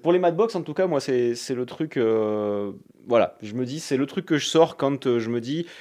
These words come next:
j'ai besoin, tu vois, de montrer à ce client que, euh, je suis pas un rigolo. Ça ne changera rien, ça n'apporte pas plus de, de, de crédibilité professionnelle, euh,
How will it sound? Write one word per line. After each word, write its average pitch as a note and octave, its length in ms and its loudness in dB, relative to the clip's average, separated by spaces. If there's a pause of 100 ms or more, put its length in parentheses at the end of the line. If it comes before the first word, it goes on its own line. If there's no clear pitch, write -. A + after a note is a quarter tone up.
(160)
j'ai A2+ 160 0
besoin, C#3 420 0
tu D#3 140 -10
vois, C3 220 2
de A#2+ 100 -4
montrer A2+ 380 -2
à B2+ 100 6
ce A2 160 -6
client A2+ 380 -6
que, B2 140 -4
euh, A2+ 260 2
je G2+ 80 -8
suis - 180 -10
pas B2 140 0
un A2+ 80 0
rigolo. G2+ 340 -2 (220)
Ça - 200 2
ne B2+ 60 0
changera G#2+ 460 0
rien, A#2 280 -2
ça D3+ 140 -2
n'apporte G2+ 380 -4
pas A#2+ 180 4
plus A#2 300 -14
de, G2+ 560 -2
de, G2 100 -8 (120)
de G2 300 -14
crédibilité B2 800 -4
professionnelle, C3 720 0
euh, A2 160 4